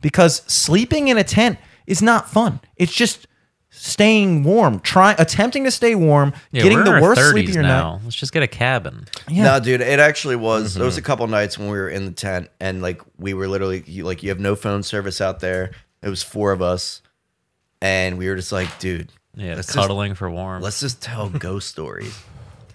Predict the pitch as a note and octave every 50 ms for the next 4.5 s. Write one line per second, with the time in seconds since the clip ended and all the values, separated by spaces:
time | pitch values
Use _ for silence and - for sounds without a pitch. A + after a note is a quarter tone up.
0 | _ - - A2+ G#2+ G#2 G#2+ G#2 F#2+ G2 G#2 G2 F#2 F#2+ - _ _ _ _ _
1 | _ _ _ _ _ _ _ _ _ _ - - G2+ A2+ B2 B2 G#2+ G2+ G2 F#2+
2 | F2 F2 E2+ D#2+ D#2 D#2 F2 F2 D#2+ G#2 G2+ A2 A#2+ B2 A#2 A#2 A#2+ A#2+ A2+ A2+
3 | G#2+ G2 F#2+ - G2+ G2 D#2+ - F2 F2+ F2 - - F2 F2 E2+ E2 - A2 G#2
4 | A2 A2+ G#2 G#2+ G2+ F#2+ F2+ F2 E2+ E2+